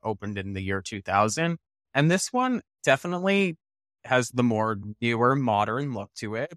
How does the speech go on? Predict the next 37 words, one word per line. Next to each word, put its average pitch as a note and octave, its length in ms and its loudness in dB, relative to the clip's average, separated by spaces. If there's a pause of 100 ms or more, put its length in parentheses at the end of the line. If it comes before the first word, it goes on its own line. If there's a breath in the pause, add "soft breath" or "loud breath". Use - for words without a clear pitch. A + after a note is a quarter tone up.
But A#2 180 4
I G#2+ 100 -2
walked G#2 380 0
in, C3+ 180 0
I G2+ 120 -6
was - 240 -10
pleasantly C#3 560 -4
surprised F#3 420 0
with F#3+ 120 -6
the G#3 60 -10
size G#2+ 640 0 (380)
and G#2+ 480 2 (600)
the A#2+ 100 -2
tech, - 480 2 (120)
everything F3+ 640 -4
there. D#3+ 540 2
You C3+ 160 -10
know, B2 180 -4
it B2 140 -2
has B2+ 160 2
a A#2+ 80 -2
warm, A#2+ 400 -6
welcoming, C#3 560 -2
like, B2 200 -6
it E3 140 -8
kind A#3 200 4
of D4 60 -2
felt A#3 140 4
like F#3 120 0
a - 20 -2
little D3+ 200 0
bit D3 120 -2
of, C3 60 -6
like, C3 120 -6
a C3 60 -4
college A2 580 -2
space. - 560 -10